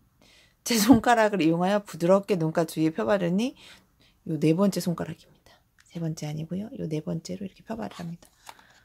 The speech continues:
이건 뭘까요? 오픈이라고 적혀 있는데. 오픈은 뭐지? 오픈.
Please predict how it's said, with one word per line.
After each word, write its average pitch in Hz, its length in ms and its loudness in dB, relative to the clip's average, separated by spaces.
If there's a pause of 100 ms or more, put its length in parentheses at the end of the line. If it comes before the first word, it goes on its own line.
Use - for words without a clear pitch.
(420)
이건 196 140 -4
뭘까요? 180 400 -6
오픈이라고 165 480 -8
적혀 - 280 -20
있는데. 160 260 -12 (260)
오픈은 202 400 -6
뭐지? 170 340 -8 (760)
오픈. 160 320 -12